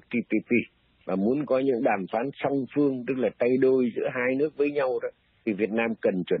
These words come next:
bị cho khung cảnh mới để phần nào giảm thiểu cái sự lệ thuộc kinh tế với Trung Quốc. Thì dù hiệp ước mà T P P này đã có điểm bất toàn và đòi hỏi quá chi ly, làm cho Hoa Kỳ triệt thoái, thì trên đại thể đấy,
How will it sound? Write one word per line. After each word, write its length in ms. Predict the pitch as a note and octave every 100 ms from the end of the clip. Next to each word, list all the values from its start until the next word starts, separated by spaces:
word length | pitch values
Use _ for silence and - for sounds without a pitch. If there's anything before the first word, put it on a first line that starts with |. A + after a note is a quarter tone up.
| D#2
bị 60 | F#2+ -
cho 100 | A2+ G#2 -
khung 180 | B2+ A2+
cảnh 260 | F#2 D2 E2
mới 180 | G#2 C3+ C#3
để 120 | F2+ -
phần 200 | F#2+ F#2
nào 200 | F#2 F2+ D2+
giảm 180 | C#2+ C2
thiểu 260 | F2+ D#2 C#2+
cái 80 | A2
sự 120 | - E2
lệ 120 | F2+ -
thuộc 180 | F#2+ - -
kinh 200 | A2 G2
tế 80 | G#2 A2+
với 80 | B2+ -
Trung 160 | G2 -
Quốc. 180 | C3 - _ _ _ _ _
Thì 80 | - B2+
dù 160 | A#2 G2
hiệp 300 | G2+ G2+ -
ước 140 | E3 -
mà 80 | G#2+
T 100 | - B2
P 20 | A#2+ A2
P 20 | B2
này 400 | B2 A2 G2+ F2
đã 80 | A2+
có 120 | - C3+
điểm 160 | G#2 D2
bất 100 | C3 -
toàn 240 | G#2+ F2+ D2+ _
và 100 | -
đòi 200 | F#2+ F2 D#2+
hỏi 160 | D#2+ -
quá 180 | G2 C#3+ A#2+
chi 140 | B2
ly, 240 | A#2 A#2+ A2 - _ _ _
làm 160 | F#2 F#2+ F#2
cho 100 | A2
Hoa 100 | A2+ G#2+
Kỳ 100 | G#2+ F#2+
triệt 160 | - F#2 -
thoái, 260 | G2+ B2 D#3
thì 80 | F#2 -
trên 220 | C#3+ C#3
đại 160 | - B1+
thể 240 | F#2 F2 C#2+
đấy, 120 | -